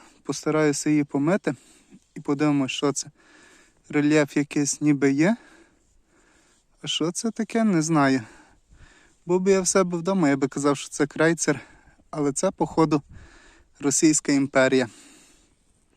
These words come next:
Помию і вімкнуся, вам покажу. Ось такий потічок тут протікає.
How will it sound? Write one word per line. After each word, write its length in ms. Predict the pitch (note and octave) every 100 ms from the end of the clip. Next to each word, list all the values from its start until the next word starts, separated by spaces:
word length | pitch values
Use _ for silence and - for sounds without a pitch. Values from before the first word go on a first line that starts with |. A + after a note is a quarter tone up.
| _ _ _ _ _ _ - -
Помию 480 | - C#3 E3+ F#3 B2+ _ _ - -
і 100 | C#3+
вімкнуся, 580 | C3 C#3 - C#3+ - B2
вам 180 | C3
покажу. 520 | B2 A#2+ - B2 A#2+ A#2 - - _ - - _ -
Ось 200 | C#3+ -
такий 420 | C3+ - C3+ A#2 - _ _ _
потічок 560 | - C3 B2 - C#3+ D3+
тут 180 | G#3+ -
протікає. 680 | - C3 - - B2+ A#2+ A2+